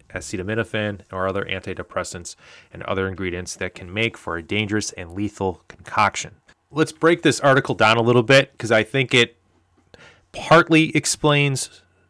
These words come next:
the increase in synthetic opioids here in, in, uh, just not our state here in Wisconsin or the state that I live in, but in other parts of the country.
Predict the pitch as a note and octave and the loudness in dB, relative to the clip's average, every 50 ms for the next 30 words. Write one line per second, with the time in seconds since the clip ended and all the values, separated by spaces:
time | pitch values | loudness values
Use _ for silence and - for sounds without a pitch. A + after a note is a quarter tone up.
0 | _ _ _ - B2 B2+ A#2 A#2 A#2+ B2 C#3 C3+ - - C#3 C3+ - - A#2 G2+ | _ _ _ -2 2 2 4 4 4 2 2 0 2 2 2 2 2 0 -4 -6
1 | - - A2+ G#2 - C3 B2 A#2+ A#2 - - - B2 A#2 - C3 B2 A#2+ A#2+ A#2+ | -8 -8 -8 -2 2 4 4 4 4 2 -2 -4 -2 -2 -2 0 2 4 4 4
2 | A#2+ A#2 A#2 A2+ - - - B2+ B2+ B2 A#2+ A2+ G#2+ F#2 - _ - A2+ A2 G#2+ | 4 4 2 -2 -6 -6 -2 0 0 0 0 -2 -6 -12 -16 _ -12 -12 -10 -6
3 | G#2 G#2+ G#2 G2+ G2 G2 F#2+ G2 - - G#2+ - - G#2+ G#2 - - _ - B2+ | -4 -2 -2 0 0 -2 -4 -8 -10 -10 -10 -6 -4 -4 -4 -4 -6 _ 2 4
4 | C3+ C#3 C#3+ C#3+ C3+ - C#3+ C3+ A2 G2+ A#2 B2 B2 A#2 A2+ A2 - - A#2 A2+ | 4 6 6 4 2 0 -2 -4 -6 -4 -6 -4 -4 -4 -6 -8 -8 -6 -6 -6
5 | A2 A2 - G#2+ F#2+ F2 - - - A2 G#2+ - - G2 G#2+ A2 G#2+ G#2+ G2+ G2+ | -6 -8 -8 -8 -8 -8 -6 -4 -4 -4 -4 -2 -2 0 2 2 2 2 0 -2
6 | A2 G#2+ F#2+ G#2+ G#2+ G2+ - - - - - - - - _ - A2+ G#2 G2+ F#2+ | -4 -4 -2 -4 -6 -6 -8 -16 -20 -20 -20 -20 -20 -16 _ -6 -4 -2 -2 -2
7 | F#2 - - - C3 C#3+ D3 C#3+ C#3 - - C3+ C3 - - - B2 - - - | -4 -6 -2 2 4 6 6 6 4 4 4 4 4 2 0 -6 -8 -4 -2 -2
8 | B2 A#2+ - - B2 A#2 A#2 - | -2 0 0 0 0 0 0 -2